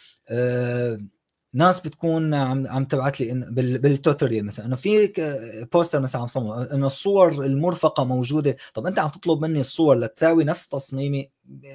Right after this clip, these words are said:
شو، شو الفائدة؟ شو رح ت-، شو رح تستفيد؟ بدك تكون كتير حرك.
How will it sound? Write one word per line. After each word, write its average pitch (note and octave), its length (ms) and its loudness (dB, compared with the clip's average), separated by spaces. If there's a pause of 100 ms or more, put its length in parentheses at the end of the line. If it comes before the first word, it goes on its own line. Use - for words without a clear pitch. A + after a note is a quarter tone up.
شو، D#3+ 220 -6
شو - 140 -2
الفائدة؟ C#3+ 380 0
شو E3+ 120 -6
رح F3+ 120 -4
ت-، - 160 -20
شو - 140 -6
رح D#3+ 100 -2
تستفيد؟ B2+ 480 -12 (540)
بدك - 260 -8
تكون G3+ 360 0
كتير G#3 300 -2
حرك. F#3 280 0